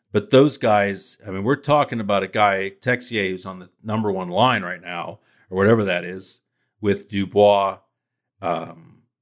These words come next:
and Bjorkstrand. We're talking about Bemstrom, who's probably gonna get power play time, and John Tortorella wants to give him a regular shift in the top nine.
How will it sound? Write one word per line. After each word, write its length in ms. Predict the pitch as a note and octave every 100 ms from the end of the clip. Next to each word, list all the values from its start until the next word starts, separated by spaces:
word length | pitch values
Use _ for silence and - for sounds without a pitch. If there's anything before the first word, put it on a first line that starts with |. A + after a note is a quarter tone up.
| _
and 180 | G2+ F2
Bjorkstrand. 720 | G#2+ C#3 - - F2 E2+ F2 _ _
We're 120 | G2+ A2
talking 280 | A#2+ A#2
about 300 | A2 G2 F2
Bemstrom, 420 | - B2+ B2 G#2+ F2+
who's 160 | F2+
probably 320 | - G2 A2
gonna 160 | G2+ G2
get 200 | F#2+ E2+
power 280 | - C3 A2+
play 220 | - F#2+
time, 500 | - F#2 F2+ F2 F#2 _ _ _ _ -
and 140 | E2+
John 240 | - G#2 G2+
Tortorella 500 | G#2 A2 G#2 G#2 F2+
wants 240 | G#2 A2+
to 80 | -
give 180 | G2+ G#2+
him 100 | G2
a 80 | F#2
regular 440 | F#2 F#2 F#2 F#2
shift 360 | F2+ - F#2+ -
in 60 |
the 80 | F2
top 340 | - - E2+ F2
nine. 320 | E2+ E2+